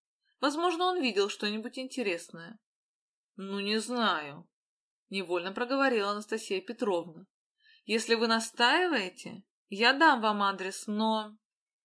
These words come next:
«А, впрочем, это его дело. Пусть сам за себя отвечает. Он живет на Долгоруковской улице,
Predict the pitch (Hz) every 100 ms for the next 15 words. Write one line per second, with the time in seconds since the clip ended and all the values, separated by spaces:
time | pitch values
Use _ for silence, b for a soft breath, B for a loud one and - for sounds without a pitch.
0 | - 359 320 - 294 285 220 208 202 185
1 | 180 165 160 160 - _ _ _ - 381
2 | 339 254 214 180 175 175 180 175 190 180
3 | 185 160 160 _ _ _ b b b 311
4 | 339 330 294 311 311 294 320 302 320 220
5 | 185 - - 185 180 180 170 - 170 180